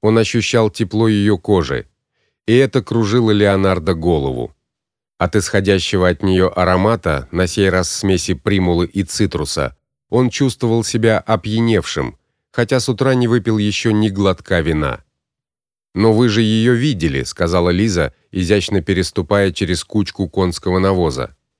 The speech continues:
Сегодня площадь была запружена повозками и экипажами,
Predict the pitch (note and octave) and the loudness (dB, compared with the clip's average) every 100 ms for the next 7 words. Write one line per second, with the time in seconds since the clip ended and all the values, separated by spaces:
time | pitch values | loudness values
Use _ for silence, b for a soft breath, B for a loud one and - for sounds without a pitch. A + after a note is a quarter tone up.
0 | _ - - A2 C3+ A2 G#2+ G2+ B2 C3 | _ -8 0 4 4 4 0 2 0 2
1 | - G2+ G#2 A2 G2+ G#2 F#2 A#2 G2+ G2+ | 0 -2 2 2 2 0 0 0 2 2
2 | F#2+ G#2 G2+ G#2 - G#2 G2 F#2 G2 F#2+ | 2 2 2 2 2 0 2 0 0 0
3 | D#2 G2+ A#2 G2+ D2 C#2 A#1 | 0 -2 2 0 0 -4 -6